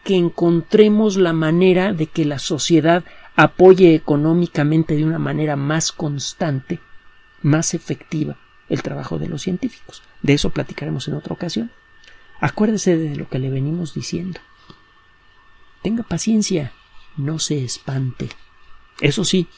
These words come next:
téngale respeto a, a covid diecinueve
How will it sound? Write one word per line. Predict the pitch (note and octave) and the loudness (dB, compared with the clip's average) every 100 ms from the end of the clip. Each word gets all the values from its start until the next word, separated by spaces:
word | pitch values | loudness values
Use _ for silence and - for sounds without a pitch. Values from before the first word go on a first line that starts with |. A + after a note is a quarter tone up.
| - - - - | -20 -20 -20 4
téngale | E3 F#3 E3+ D#3 | 6 8 6 4
respeto | C#3+ B2+ - F3 E3+ - C#3+ - - - - - | -2 -6 0 4 4 2 -4 -6 -20 -20 -18 -6
a, | C#3 - | -6 -6
a | D3 | -8
covid | - C#3 E3 | -4 -2 0
diecinueve | E3 C#3+ - C#3 D#3+ G#3 | 0 -2 0 2 2 0